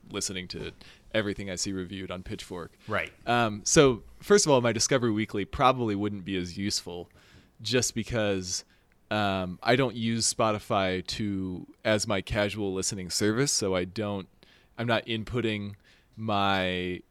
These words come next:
Speaker 1: actual taste into Spotify that much. I listen to a lot of stuff that I don't like on Spotify, <laughs> um,
Speaker 2: We should
Speaker 1: because I'm
Speaker 2: both
Speaker 1: trying out to see
Speaker 2: I feel like
Speaker 1: wh-, whether
Speaker 2: for,
Speaker 1: it is.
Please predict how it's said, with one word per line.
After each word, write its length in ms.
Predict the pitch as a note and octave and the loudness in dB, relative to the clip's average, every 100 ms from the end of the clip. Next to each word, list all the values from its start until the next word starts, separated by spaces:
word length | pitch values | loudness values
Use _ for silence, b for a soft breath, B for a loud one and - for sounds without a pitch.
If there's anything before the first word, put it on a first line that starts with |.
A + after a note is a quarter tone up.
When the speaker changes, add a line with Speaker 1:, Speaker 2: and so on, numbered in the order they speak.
| - | 0
Speaker 1:
actual 380 | G2+ - G#2 | 2 2 -6
taste 360 | - G2+ G2+ - | -6 -2 0 0
into 140 | A#2 | -2
Spotify 480 | A#2+ - A#2+ A#2 B2 | -2 2 2 2 0
that 160 | A#2+ A#2 | 0 -2
much. 320 | B2+ - - - _ - - - _ _ _ _ - - | -4 -4 -8 -12 _ -20 -20 -20 _ _ _ _ -4 4
I 60 | |
listen 200 | D3+ D3 | 4 4
to 100 | C3 | 4
a 20 | A#2 | 4
lot 180 | G#2+ | 4
of 80 | G#2 | 2
stuff 220 | - G2+ | -2 -2
that 100 | - | -4
I 80 | F2+ | -6
don't 300 | F2+ G2+ F2 | -6 -8 -8
like 360 | F2 F2 - - | -10 -10 -12 -16
on 140 | F2+ E2 | -12 -10
Spotify, 560 | - D2+ D2+ - - - - | -8 -8 -10 -12 -14 -14 -10
<laughs> 220 | - - - | -8 -2 0
um, 360 | C#3 B2 G#2 | 2 2 2
Speaker 2:
We 40 | - | 0
should 100 | C#4+ | 0
Speaker 1:
because 160 | - | 0
I'm 60 | D#3+ | 0
Speaker 2:
both 80 | C#3+ | 2
Speaker 1:
trying 260 | B2+ G2+ G2+ | 4 4 2
out 140 | F#2+ | -2
to 80 | B2 | -2
see 220 | A2+ G2 C#3 E3 B | -2 -2 -6 -14 B
Speaker 2:
I 160 | - C#3 | 0 4
feel 120 | - | 4
like 120 | D3+ | 4
Speaker 1:
wh-, 40 | C#3+ | 6
whether 140 | C3+ | 6
Speaker 2:
for, 60 | A#2 | 4
Speaker 1:
it 60 | |
is. 180 | G2+ - | 0 -6